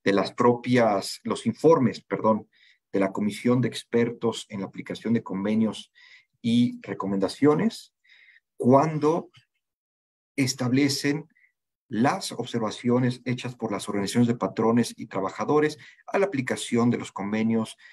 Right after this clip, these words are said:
este, ochenta y siete, noventa y ocho, por ejemplo, que son los que en la actualidad están siendo ya objeto de análisis. El próximo año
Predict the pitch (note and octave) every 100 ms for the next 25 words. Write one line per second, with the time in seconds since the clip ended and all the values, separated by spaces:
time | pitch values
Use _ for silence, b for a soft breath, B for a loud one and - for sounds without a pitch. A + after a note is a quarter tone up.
0 | B _ G#2 G2 - - - F2+ F#2 -
1 | A2 - G#2 F#2+ F2+ G2 A#2+ - - -
2 | - B2+ - - A#2+ A#2+ G#2+ F#2+ - A#2
3 | C3 C3 B B A#2 G#2 G2 - - F#2+
4 | G2 A#2 C3 - - A2 A2 - G#2+ G#2+
5 | G2 G#2 A2+ B _ _ - C3+ - -
6 | G#2+ G#2+ A2 - b _ - G2+ G#2 G2
7 | - - - G2 - A#2 - A#2+ A2+ A2+
8 | C3+ C3+